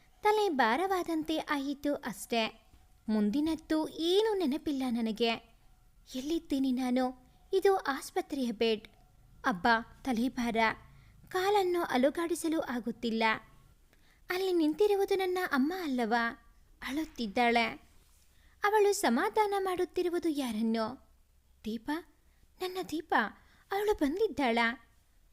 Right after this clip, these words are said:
ಖುಷಿಯಲ್ಲಿ ನಿಧಾನವಾಗಿ ಕಣ್ಣು ಬಿಟ್ಟಿದ್ದೆ. ನಾನು ಕಣ್ಣು ಬಿಟ್ಟಿದ್ದನ್ನು ನೋಡಿ ನರ್ಸ್ ಡಾಕ್ಟರನ್ನು ಕರೆದುಕೊಂಡು ಬಂದರು. "ಗಗನ್, ಹೇಗಿದ್ದೀರಾ ಈಗ?" "ಸದ್ಯ ಕಣ್ಣು ಬಿಟ್ರಲ್ಲ" ಎಂದರು.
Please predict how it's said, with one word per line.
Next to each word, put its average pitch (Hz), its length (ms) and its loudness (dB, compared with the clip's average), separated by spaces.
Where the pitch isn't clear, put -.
ಖುಷಿಯಲ್ಲಿ 349 640 0
ನಿಧಾನವಾಗಿ 320 640 -2
ಕಣ್ಣು 254 320 -2
ಬಿಟ್ಟಿದ್ದೆ. 226 800 -6
ನಾನು 415 300 0
ಕಣ್ಣು 330 280 2
ಬಿಟ್ಟಿದ್ದನ್ನು 381 600 0
ನೋಡಿ 311 440 -2
ನರ್ಸ್ 381 400 -2
ಡಾಕ್ಟರನ್ನು 370 680 0
ಕರೆದುಕೊಂಡು 294 520 -2
ಬಂದರು. 226 640 0
"ಗಗನ್, 277 400 0
ಹೇಗಿದ್ದೀರಾ 359 540 2
ಈಗ?" 311 240 -2
"ಸದ್ಯ 233 480 -2
ಕಣ್ಣು 277 320 2
ಬಿಟ್ರಲ್ಲ" 254 480 0
ಎಂದರು. 220 680 -4